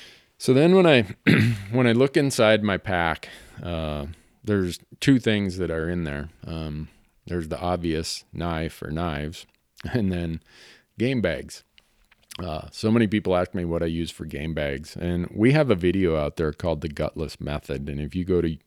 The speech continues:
YouTube and you type in, uh, Randy Newberg Gutless Method, uh, we did it for another group, and, uh, you'll, you'll see a, how, how we do that gutless method. But the important part of that is having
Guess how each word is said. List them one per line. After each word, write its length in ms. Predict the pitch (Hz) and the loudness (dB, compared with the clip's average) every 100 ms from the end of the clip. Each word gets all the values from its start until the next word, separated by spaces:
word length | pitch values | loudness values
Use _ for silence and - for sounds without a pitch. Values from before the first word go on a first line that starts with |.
| - | -18
YouTube 560 | 87 85 85 - 85 78 | -4 -2 -2 -2 -2 -2
and 120 | 78 | -4
you 80 | 76 | -4
type 320 | 87 82 78 | -2 -2 -2
in, 340 | 80 78 78 69 _ - | -4 -4 -8 -10 _ -14
uh, 220 | 73 73 | -10 -8
Randy 360 | 73 80 82 76 | -6 -4 -4 -6
Newberg 400 | 78 76 78 73 | -6 -4 -6 -6
Gutless 440 | 73 78 76 71 | -8 -6 -8 -8
Method, 440 | 78 76 - 73 69 _ - - _ - | -8 -8 -6 -8 -10 _ -20 -20 _ -10
uh, 80 | 82 | -4
we 140 | 85 | -2
did 160 | 85 101 | 2 2
it 160 | - | 2
for 120 | - 78 | -4 -6
another 320 | 78 78 76 | -4 -4 -6
group, 440 | 76 80 76 - - - | -4 -4 -4 -10 -20 -16
and, 480 | 78 78 76 76 73 | -10 -8 -6 -6 -6
uh, 280 | 71 69 71 _ | -6 -8 -10 _
you'll, 320 | - 95 87 - | -4 -2 -2 -4
you'll 180 | 92 92 | -4 -2
see 200 | - 107 | 0 2
a, 160 | 85 80 - | 2 -2 -4
how, 400 | 92 87 80 80 - | -2 0 0 -4 -4
how 160 | 95 | -2
we 120 | 82 | 0
do 160 | 80 104 | 0 0
that 220 | 90 78 | 0 -2
gutless 400 | 78 73 80 73 | -6 -8 -8 -10
method. 400 | 80 73 90 78 | -10 -10 -8 -8
But 240 | 82 78 - _ - - - - - _ _ | -6 -8 -10 _ -20 -20 -20 -20 -20 _ _
the 100 | 110 | 2
important 480 | 107 98 160 - 117 | 4 4 4 2 4
part 240 | 120 98 | 6 8
of 160 | 95 95 | 6 4
that 260 | 90 82 | 2 2
is 160 | 85 85 | 0 -2
having 640 | 87 92 90 92 90 80 | 0 2 2 0 -2 -4